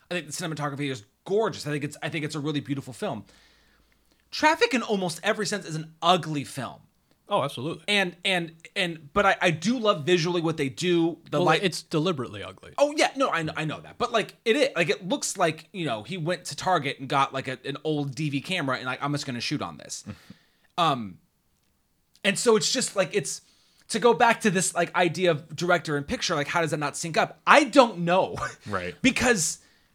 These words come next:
Speaker 1: you can't say that this was, like, a cinematography kind of thing. Like, like, clearly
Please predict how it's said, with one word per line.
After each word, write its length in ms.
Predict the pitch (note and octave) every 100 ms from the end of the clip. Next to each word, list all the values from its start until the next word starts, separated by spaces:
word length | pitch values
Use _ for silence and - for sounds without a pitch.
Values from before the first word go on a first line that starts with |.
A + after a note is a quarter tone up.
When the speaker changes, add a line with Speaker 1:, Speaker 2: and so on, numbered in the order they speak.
| _ _ - -
Speaker 1:
you 180 | A3+ B3
can't 280 | - D4+ D4+
say 180 | A3+
that 140 | F3+ D#3+
this 140 | E3+
was, 140 | D#3+ D3
like, 100 | A#2+
a 40 |
cinematography 760 | - F3 B2 - B3 C#4 C#3+ A#2
kind 160 | A2
of 100 | G#2
thing. 220 | A#2+ A#2+
Like, 300 | A2 G#2 - _
like, 220 | C#3 C3 -
clearly 560 | C4 C#4+ G#3 D#3 D3